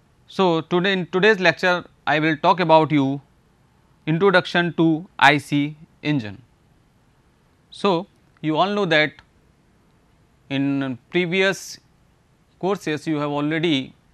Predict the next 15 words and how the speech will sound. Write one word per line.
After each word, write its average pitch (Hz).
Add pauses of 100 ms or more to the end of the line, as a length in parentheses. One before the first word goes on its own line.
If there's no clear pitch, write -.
(500)
studied 165 (220)
about 151 (680)
thermodynamics 160 (160)
and 135
basic 147
thermodynamics. 131 (580)
So, 156 (440)
here 220
we 208
use 180
the 151
applications 175
of 143 (920)
basic 196
thermodynamics 131